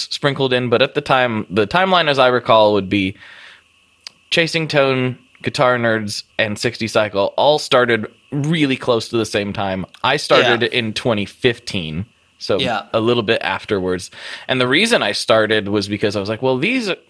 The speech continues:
Speaker 1: these are all kind of banter-based shows, and
Speaker 2: Yeah.
Speaker 1: there's no interview-based shows,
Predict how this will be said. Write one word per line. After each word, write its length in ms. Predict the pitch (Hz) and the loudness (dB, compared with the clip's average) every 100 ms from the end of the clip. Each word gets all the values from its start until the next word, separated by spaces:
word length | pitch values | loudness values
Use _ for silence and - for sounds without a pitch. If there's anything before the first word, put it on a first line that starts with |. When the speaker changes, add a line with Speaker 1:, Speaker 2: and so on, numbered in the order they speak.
| - | -8
Speaker 1:
these 220 | 147 220 | -4 0
are 100 | 185 | 2
all 120 | 147 | 2
kind 220 | 139 120 | 0 -4
of 160 | 95 85 | -6 -2
banter-based 720 | 127 139 - 101 87 85 - | 0 2 0 -2 -2 -4 -6
shows, 540 | - 101 80 87 - - _ - - - - - | -4 -4 -2 -6 -8 -12 _ -20 -20 -20 -10 -2
and 220 | 123 117 | 0 2
Speaker 2:
Yeah. 260 | 151 110 - | 0 0 0
Speaker 1:
there's 260 | 131 127 | 0 2
no 220 | 151 151 131 | 2 2 2
interview-based 680 | 139 156 101 95 90 80 - | 2 0 0 -2 0 -2 -2
shows, 520 | - 85 92 117 - | -2 0 -2 -4 -8